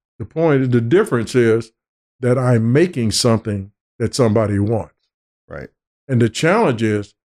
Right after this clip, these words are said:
Speaker 1: for me to make that. And I can't help but to fulfill myself. At least that's my feeling. And since I've been blessed with the fact that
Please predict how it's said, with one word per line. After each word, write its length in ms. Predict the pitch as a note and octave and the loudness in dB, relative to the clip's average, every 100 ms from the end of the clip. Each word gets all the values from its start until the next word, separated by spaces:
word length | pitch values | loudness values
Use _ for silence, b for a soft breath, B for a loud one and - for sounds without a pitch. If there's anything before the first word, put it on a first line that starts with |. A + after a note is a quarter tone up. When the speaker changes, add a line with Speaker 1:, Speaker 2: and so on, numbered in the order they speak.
| - | -6
Speaker 1:
for 100 | A2 | 0
me 180 | B2 A#2+ | 2 2
to 140 | A2 | 0
make 380 | G#2 B2+ D#3 - | 0 2 0 -2
that. 240 | G#2 F#2 _ _ - | -12 -12 _ _ -10
And 80 | A2+ | -4
I 60 | |
can't 280 | B2 C3 A2 | -2 0 -2
help 280 | G2+ F#3 A2+ | 2 0 0
but 220 | A#2 G#2+ | -6 -14
to 220 | - G#2 G2+ _ _ - | -12 -14 -14 _ _ -16
fulfill 360 | A2 B2+ G#2+ | -8 -2 0
myself. 580 | G#2+ F#2 - D3 C3 - _ _ _ - | -2 -6 -10 -4 -4 -6 _ _ _ -2
At 60 | |
least 180 | B2+ - | -2 0
that's 200 | C3 - | -2 -2
my 300 | B2 A#2+ G#2 - _ _ _ - | -4 -4 -6 -12 _ _ _ -10
feeling. 240 | A#2 F#2+ _ _ C3 | -8 -8 _ _ -4
And 140 | C3 | -2
since 320 | - A3 F#3 | 0 0 2
I've 240 | D3+ C#3 B2 | 2 2 2
been 180 | C3 G#2+ | -2 0
blessed 360 | C3+ E3+ C#3 | 2 2 2
with 160 | C3 A#2+ | 0 -2
the 100 | A2+ | -2
fact 400 | - D3 C#3+ C3 | -2 0 0 -2
that 280 | A2+ G#2 | -4 -4